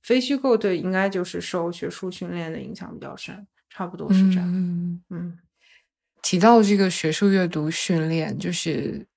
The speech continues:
Speaker 2: 其实，就是我很好奇你的学术工作跟你现在在做的创作的这些工作之间是怎么平衡的？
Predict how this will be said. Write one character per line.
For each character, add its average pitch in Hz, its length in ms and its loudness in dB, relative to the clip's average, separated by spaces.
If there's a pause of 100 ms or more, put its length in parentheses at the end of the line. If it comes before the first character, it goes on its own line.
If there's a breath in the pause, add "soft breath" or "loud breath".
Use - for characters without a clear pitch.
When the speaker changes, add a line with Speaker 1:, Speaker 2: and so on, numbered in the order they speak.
Speaker 2:
其 - 200 0
实， 202 380 4 (720 loud breath)
就 226 100 0
是 226 80 6
我 220 120 10
很 208 120 6
好 202 220 8
奇 170 240 2
你 165 140 2
的 131 180 -2
学 - 260 -2
术 196 240 2
工 165 240 0
作 165 320 0
跟 190 220 4
你 160 140 2
现 180 280 0
在 170 140 0
在 170 180 0
做 170 280 0
的 170 40 2
创 175 360 2
作 170 240 2
的 - 180 -4
这 - 140 -6
些 165 160 -2
工 160 240 -2
作 170 240 -4 (340 loud breath)
之 214 180 4
间 233 240 10
是 233 140 2
怎 - 100 -2
么 - 140 -4
平 208 340 -2
衡 185 320 -6
的？ 226 140 -10